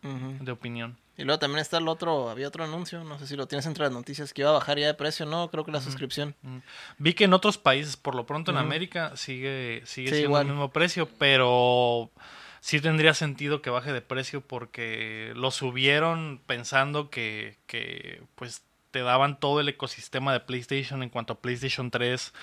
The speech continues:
Speaker 2: eh, P S Vita y PlayStation cuatro, y ahora que solamente están enfocados en el PlayStation cuatro,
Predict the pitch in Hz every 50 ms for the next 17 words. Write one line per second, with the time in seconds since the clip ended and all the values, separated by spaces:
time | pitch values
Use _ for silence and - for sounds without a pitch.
0 | - - - - - - - 120 113 - - 127 131 131 117 113 131 127 127 123
1 | - - 123 120 117 113 107 - - 120 117 - 131 120 - 135 123 - 135 131
2 | 131 - 151 139 127 123 127 139 151 - - 123 - - 139 143 156 160 156 156
3 | 151 160 147 - 151 147 151 143 - 135 - - 131 131 127 - 127 113 110 -
4 | - 131 123 - 135 127 - 147 139 - 147 156 - 147 143 139